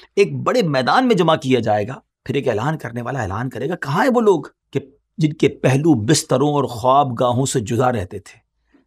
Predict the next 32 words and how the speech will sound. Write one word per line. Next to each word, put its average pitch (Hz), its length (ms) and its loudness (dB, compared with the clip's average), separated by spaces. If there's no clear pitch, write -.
यह 120 80 2
announcement 135 400 2
सुनकर 147 300 0
अहले 151 320 0
महशर 147 320 0
में 165 80 -2
से 156 140 2
बहुत 139 560 0
थोड़े 151 160 4
लोग 135 340 4
जो - 160 -10
अहले 117 200 0
इस्लाम 135 400 -2
में 160 120 -2
होंगे 123 200 0
उठेंगे 131 520 0
और 180 100 -4
उस - 360 0
crowd 185 340 0
से 185 140 4
निकलकर 165 400 0
बाहर 113 360 2
आएंगे 131 420 0
और 156 140 0
हिसाब 170 440 2
किताब 170 360 2
के 170 60 0
process 151 400 -2
से - 160 -2
गुजरे 185 360 2
बगैर 156 340 4
ही 120 200 -4